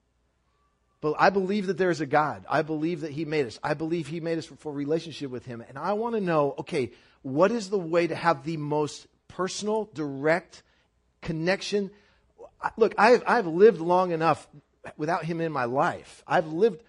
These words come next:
tried it enough on my own. We, I want to know,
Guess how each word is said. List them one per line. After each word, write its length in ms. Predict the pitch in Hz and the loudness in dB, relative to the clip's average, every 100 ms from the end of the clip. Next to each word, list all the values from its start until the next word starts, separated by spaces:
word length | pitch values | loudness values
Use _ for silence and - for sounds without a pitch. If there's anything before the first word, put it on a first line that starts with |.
| - | -16
tried 360 | - 208 233 | 0 4 6
it 100 | 214 | 4
enough 340 | 170 165 170 - - | 2 2 0 -2 -6
on 140 | 156 | -4
my 200 | 147 139 | -4 -6
own. 380 | 165 170 120 104 _ _ _ _ _ _ - | -4 -2 -4 -10 _ _ _ _ _ _ -12
We, 240 | 135 202 | -8 -6
I 220 | - 196 254 | 0 2 2
want 200 | 254 180 | 0 -2
to 40 | |
know, 460 | 139 175 165 135 | 0 2 2 0